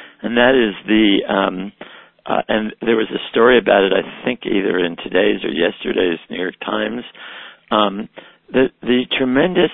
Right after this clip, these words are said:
outpouring of support for, um, for Elizabeth Warren and trying to get her to <laughs> run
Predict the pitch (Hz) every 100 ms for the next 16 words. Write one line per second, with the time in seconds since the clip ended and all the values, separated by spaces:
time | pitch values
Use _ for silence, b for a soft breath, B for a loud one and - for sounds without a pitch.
0 | - 117 123 - 127 123 120 107 - 107
1 | 101 95 90 B B B B - - 131
2 | - 131 127 123 - - 107 110 110 101
3 | 101 98 92 95 107 B B B _ 107
4 | 110 110 - 113 117 - 113 - 98 110
5 | 117 - - _ B B B - 104 101
6 | 104 - 110 110 117 107 107 120 110 101
7 | 107 123